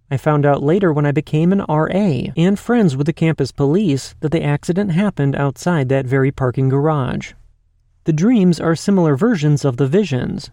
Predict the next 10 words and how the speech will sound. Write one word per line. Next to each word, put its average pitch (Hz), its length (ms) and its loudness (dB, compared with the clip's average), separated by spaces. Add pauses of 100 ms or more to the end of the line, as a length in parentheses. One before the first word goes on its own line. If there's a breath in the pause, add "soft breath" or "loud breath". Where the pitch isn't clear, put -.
(120)
but 226 260 -4
international, 196 920 -2
like 147 160 -2
they 143 140 2
aren't 147 200 -2
tied 151 280 0
to 160 80 -2
a 170 60 0
specific - 460 -6
location. 160 720 -2